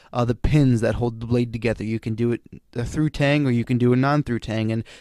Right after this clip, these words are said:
attach it to the hilt. You can have a wooden handle, a metal handle, a braided handle, but without the blade of that knife, it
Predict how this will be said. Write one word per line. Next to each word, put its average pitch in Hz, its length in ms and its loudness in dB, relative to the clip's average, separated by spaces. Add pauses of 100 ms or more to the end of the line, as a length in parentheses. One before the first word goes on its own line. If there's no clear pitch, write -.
attach 113 340 -4
it - 80 -14
to 123 80 -4
the 113 100 -6
hilt. 107 240 -2
You 113 80 -6
can 120 120 -2
have 117 180 0
a 117 80 4
wooden 127 460 6
handle, 110 420 -2 (260)
a - 80 -6
metal 135 360 2
handle, 107 440 -6 (200)
a - 80 -12
braided 127 380 2
handle, 104 380 -2 (380)
but 131 140 2
without 147 500 0 (140)
the 127 180 0
blade 139 460 4
of 127 100 0
that 127 180 4
knife, 117 460 -2 (320)
it 139 140 -4